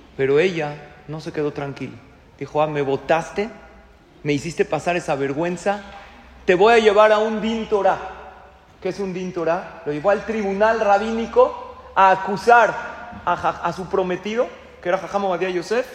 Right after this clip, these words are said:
por cortarla una semana antes de la boda. El Bedín dictaminaron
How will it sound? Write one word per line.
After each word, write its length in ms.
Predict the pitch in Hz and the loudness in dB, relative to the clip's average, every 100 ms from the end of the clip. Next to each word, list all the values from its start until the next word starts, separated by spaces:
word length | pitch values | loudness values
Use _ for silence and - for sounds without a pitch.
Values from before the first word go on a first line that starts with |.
| - - - - _ _ | -20 -20 -20 -20 _ _
por 220 | 160 147 | -6 -4
cortarla 720 | 160 151 - 196 208 226 247 - - - - | -4 -6 2 2 2 -2 -4 -18 -20 -20 -14
una 220 | 175 175 170 | -8 -6 -4
semana 340 | 156 151 151 | -4 -4 -4
antes 220 | 143 139 | -6 -6
de 100 | 127 | -6
la 80 | 120 | -6
boda. 200 | 117 107 - - - - _ _ - | -6 -10 -14 -20 -20 -20 _ _ -6
El 180 | 151 151 | -4 0
Bedín 400 | 185 160 202 196 | 0 0 -4 -4
dictaminaron 920 | 165 - 151 151 156 175 196 220 214 | -6 -2 -2 -2 -4 -2 -2 -4 -10